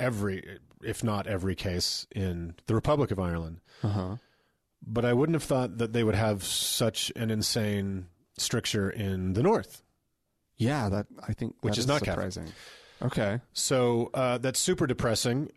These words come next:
Speaker 1: Um, it doesn't really say what's going to become of the, I don't know, you know, what hope she has of getting out of this terrible situation.
Speaker 2: Huh.
Speaker 1: Uh,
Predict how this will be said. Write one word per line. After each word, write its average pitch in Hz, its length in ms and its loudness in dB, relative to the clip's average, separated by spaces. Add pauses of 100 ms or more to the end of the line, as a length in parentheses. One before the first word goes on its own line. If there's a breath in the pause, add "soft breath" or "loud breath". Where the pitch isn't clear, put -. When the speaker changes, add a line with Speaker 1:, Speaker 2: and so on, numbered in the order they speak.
Speaker 1:
Um, 110 580 0 (680)
it 120 120 -4
doesn't 127 220 2
really 117 200 4
say 120 260 2
what's 110 340 2
going 113 180 2
to 107 60 2
become 107 280 0
of 104 60 2
the, 117 100 2
I 110 40 2
don't 117 140 2
know, 101 220 -2 (680)
you 117 100 -4
know, 98 140 -4 (100)
what 123 200 0 (220)
hope 175 240 2
she 131 180 2
has 104 220 4
of 110 80 -2
getting 107 220 2
out 107 140 4
of 98 120 0
this 101 180 2
terrible 98 340 0
situation. 95 720 -2 (480 loud breath)
Speaker 2:
Huh. 156 140 0 (1040 loud breath)
Speaker 1:
Uh, 113 560 2